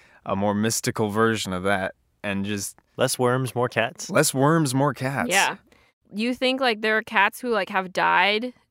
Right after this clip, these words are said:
Speaker 3: but they always, like, come back at some point.
Speaker 1: Hmm.
Speaker 3: Whether it's, like, if they're in StarClan, they'll, like, come back later to, like, give some wisdom to, like, the leaders, or if they were bad cats, they'll come back and, like, cause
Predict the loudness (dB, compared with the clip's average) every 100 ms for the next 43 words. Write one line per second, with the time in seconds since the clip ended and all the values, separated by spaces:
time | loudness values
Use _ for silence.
0 | _ _ -2 0 2 4 2 0 -4 0
1 | 0 2 0 0 -4 -4 -6 -6 -8 -12
2 | -14 _ _ -10 -10 -10 -14 _ 2 4
3 | 4 2 0 -2 -2 -4 -4 -2 -4 -2
4 | 2 2 0 0 0 0 0 0 -4 _
5 | _ -4 -2 2 2 2 -2 -2 -2 -4
6 | -4 -4 -6 _ -6 -6 -6 -6 -4 -4
7 | -4 -4 -4 -4 -6 -8 -12 -16 -12 -8
8 | -6 -6 -8 _ _ -8 -6 -8 -6 -6
9 | -6 -8 -14 -20 _ -20 _ -2 4 4
10 | 4 -2 -2 0 -2 -6 -8 -8 -2 4
11 | 4 2 -4 -4 -4 -8 -16 -6 -4 -2
12 | -4 -2 -4 -4 -8 -10 -12 -6 -4 -4